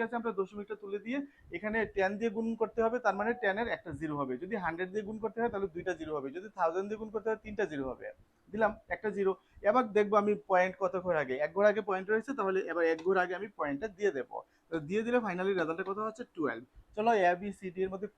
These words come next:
কোনখানে আমার অপশনটা রয়েছে? বি নাম্বারে দেখো টুয়েলভ রয়েছে, তাহলে বি হচ্ছে আমাদের কারেক্ট আনসার। তো নেক্সট আরেকটি অঙ্ক দেখো যে জিরো পয়েন্ট টু ফাইভ, এটাকে ফোর দিয়ে গুণ করতে হবে আমাদের। তাহলে, এ,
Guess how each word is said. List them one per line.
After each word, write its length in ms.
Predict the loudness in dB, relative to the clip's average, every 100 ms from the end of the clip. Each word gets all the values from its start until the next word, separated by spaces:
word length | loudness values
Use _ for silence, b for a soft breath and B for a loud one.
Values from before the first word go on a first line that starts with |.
| _ -8
কোনখানে 380 | -6 -6 0 2
আমার 120 | 2 0
অপশনটা 280 | -2 -6 -2
রয়েছে? 320 | 0 0 -2 -6 B B -12 -2
বি 100 | 2 4
নাম্বারে 280 | 4 4 4 4
দেখো 140 | 0 0
টুয়েলভ 220 | 0 0 -2
রয়েছে, 220 | -4 -6 -8
তাহলে 180 | -8 -6
বি 80 | -8 -10
হচ্ছে 160 | -8 -8
আমাদের 200 | -6 -8 b b _
কারেক্ট 240 | -4 -4 -8
আনসার। 280 | -14 -8 -10 -10 _ _ -20 _ -20 _
তো 60 | -14 -14 _ -6 0
নেক্সট 220 | -2 0 0
আরেকটি 240 | 0 -2 -6
অঙ্ক 120 | -4 -4
দেখো 180 | -2 -2 -4 -6 _ _ -20 -18 -2
যে 80 | 0 0 -4 -4 -2
জিরো 220 | 0 4 4 4 4
পয়েন্ট 380 | 6 6 2 -2 -8 _ 2
টু 80 | 2 2 2
ফাইভ, 200 | 2 0 -4
এটাকে 260 | -2 0 0 -2
ফোর 160 | 4 4 6
দিয়ে 120 | 2
গুণ 100 | 2 -2
করতে 180 | -4 -4
হবে 140 | -6 -4 -6
আমাদের। 240 | -6 -8 -10 _ -20 -20 -20 -20 -20 -20 -2
তাহলে, 220 | 4 8 8 6 B B
এ, 20 | -4